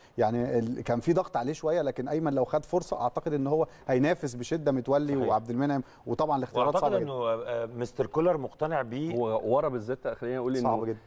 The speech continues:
Speaker 3: ياسر وأيمن،
Speaker 1: لعيبة كويسة.
Speaker 3: آه، استهلكوا بشكل،
Speaker 2: آه، طبعًا.
Speaker 3: آه، يعني
Speaker 2: آه،
Speaker 3: غير
Speaker 2: طبعًا.
Speaker 3: طبيعي. فبرضه أنت ما شفتهمش بعد ما رجعوا من راحة واقفين على
Speaker 2: بالظبط.
Speaker 3: رجلهم إزاي، فاهم يعني، يعني
Speaker 2: إحنا
Speaker 1: بس
Speaker 2: خلينا
Speaker 1: الحماس
Speaker 2: نقول
Speaker 1: في عينيهم وإن
Speaker 2: آه.
Speaker 1: هم، أنا، أنا شفت أيمن عايز يلعب
Speaker 2: يعني
Speaker 1: الراجل
Speaker 2: أيمن،
Speaker 1: وزعلان.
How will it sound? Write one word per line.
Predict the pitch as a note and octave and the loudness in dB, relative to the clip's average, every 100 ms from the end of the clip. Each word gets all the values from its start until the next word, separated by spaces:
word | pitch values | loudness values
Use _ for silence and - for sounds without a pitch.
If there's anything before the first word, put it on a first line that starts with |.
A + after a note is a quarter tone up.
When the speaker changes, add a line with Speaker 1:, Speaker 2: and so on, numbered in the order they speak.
| _ | _
Speaker 3:
ياسر | A#2 C#3 D#3 | -2 0 0
وأيمن، | A#2+ G2+ G2+ A2 C#3 D#3 D#3 D3+ - - | 2 2 4 2 2 2 0 -4 -10 0
Speaker 1:
لعيبة | A2 | 0
كويسة. | B2 A#2 B2+ C3 | 2 2 2 0
Speaker 3:
آه، | B2 | -10
استهلكوا | - A2+ G2+ C#3 - C#3+ C#3+ | -10 -6 -2 -2 0 -2 -2
بشكل، | G2+ G2+ C#3+ C#3+ | -4 -4 -4 -2
Speaker 2:
آه، | D3 | 0
طبعًا. | C3 A2+ F#2 | 0 -2 -6
Speaker 3:
آه، | G2+ G2+ - | -6 -8 -10
يعني | G#2 G2+ G#2 | -12 -8 -4
Speaker 2:
آه، | C#3 | -2
Speaker 3:
غير | C3+ | 0
Speaker 2:
طبعًا. | C3+ G#2+ | 0 -2
Speaker 3:
طبيعي. | B2+ B2+ G#2+ - _ _ | -4 -8 -10 -18 _ _
فبرضه | A2 C#3 D#3+ C#3+ | -2 -2 0 -4
أنت | B2 A#2+ | -4 -2
ما | A#2+ | -2
شفتهمش | A#2 A#2+ B2+ C#3 E3+ - | -2 -6 -2 -2 -2 -2
بعد | C#3 D#3+ | 0 0
ما | C3+ | 0
رجعوا | C3+ D3 C#3 | 0 0 0
من | |
راحة | B2 C3 D#3 E3 D#3 - _ - | 0 0 0 -2 -4 -10 _ -6
واقفين | A2+ - D3 | -4 -4 -4
على | D3 | -2
Speaker 2:
بالظبط. | B2 B2 | 0 0
Speaker 3:
رجلهم | B2 C#3 | -2 -2
إزاي، | G#2 B2 A#2 | -4 -4 -4
فاهم | E2+ A#2+ B2+ | -6 -6 -4
يعني، | A2+ A2 G#2 | -4 -4 -6
يعني | G2 G2 | -8 -6
Speaker 2:
إحنا | G2+ | -2
Speaker 1:
بس | B2 | 0
Speaker 2:
خلينا | C3 D#3+ | 0 0
Speaker 1:
الحماس | B2+ D3+ | 0 0
Speaker 2:
نقول | E3 | 0
Speaker 1:
في | D3 | -2
عينيهم | B2+ C#3 E3+ D#3+ | -2 0 2 2
وإن | C#3+ | 0
Speaker 2:
آه. | C3 | 0
Speaker 1:
هم، | D#3 | 0
أنا، | E3 B2 B2 | -2 -4 -4
أنا | A#2 | -4
شفت | A2+ E3 B2+ | -2 -2 2
أيمن | C#3 D#3 | 2 2
عايز | A#2 D3+ D3 B2+ | 2 2 2 0
يلعب | D#3+ C3 | 2 0
Speaker 2:
يعني | A2+ | 0
Speaker 1:
الراجل | C#3 D3 | -4 -4
Speaker 2:
أيمن، | A#2+ | -2
Speaker 1:
وزعلان. | C#3+ A2+ A#2+ D#3 | 0 2 0 0